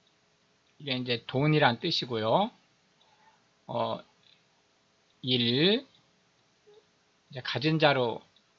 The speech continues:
이제 쓰겠죠. 일, 그리고 이제 지금 오늘, 어,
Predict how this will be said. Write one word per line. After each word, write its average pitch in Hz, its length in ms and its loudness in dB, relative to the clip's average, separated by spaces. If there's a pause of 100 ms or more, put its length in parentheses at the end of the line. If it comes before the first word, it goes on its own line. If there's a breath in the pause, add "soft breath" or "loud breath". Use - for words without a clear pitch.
(400)
이제 120 160 -8
쓰겠죠. 156 720 -2 (640)
일, 120 580 -4 (340)
그리고 175 280 0
이제 147 200 0
지금 131 400 -6
오늘, 131 340 -4 (600)
어, - 80 -6